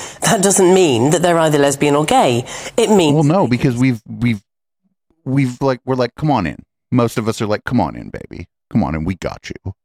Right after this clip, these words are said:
Speaker 2: We've been through this. We're,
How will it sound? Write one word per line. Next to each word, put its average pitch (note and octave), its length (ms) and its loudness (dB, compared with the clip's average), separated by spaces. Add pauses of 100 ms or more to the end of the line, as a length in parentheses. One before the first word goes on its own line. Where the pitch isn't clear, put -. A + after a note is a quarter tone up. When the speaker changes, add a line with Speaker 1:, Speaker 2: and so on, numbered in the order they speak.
(640)
Speaker 2:
We've C#3+ 160 2
been F2 200 0
through D2 240 -6
this. - 440 -12 (160)
We're, A#2 340 0